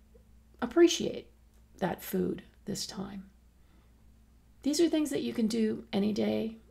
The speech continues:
all day. Now, I skipped one with the loving kindness that I don't want to forget, and that is in your office, in your home, appreciate the people around you.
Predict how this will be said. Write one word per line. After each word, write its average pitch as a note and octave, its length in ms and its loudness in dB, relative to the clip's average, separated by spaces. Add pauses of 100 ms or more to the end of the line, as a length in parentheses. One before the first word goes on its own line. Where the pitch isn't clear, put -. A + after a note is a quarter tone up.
(120)
all E3+ 180 -6
day. - 320 -16 (1120)
Now, G3 360 6
I A3+ 60 2
skipped F#4 360 2
one F#3 160 0
with F#3 100 -4
the F#3+ 80 -4
loving F3+ 300 -2
kindness F#3+ 460 -6
that A#3 140 -2
I A#3 120 4
don't A#3 300 -2
want G#3+ 240 -4
to G3 60 -14
forget, - 460 -8 (480)
and G#3+ 340 4
that A3 360 4
is G#3 720 4
in G#3 120 4
your F#3+ 160 2
office, G#3 640 0 (520)
in G3 120 6
your G3 160 2
home, G#3 560 -2 (720)
appreciate D4+ 520 2
the B3+ 60 -10
people B3 320 -4
around A3 420 -4
you. G3+ 200 -12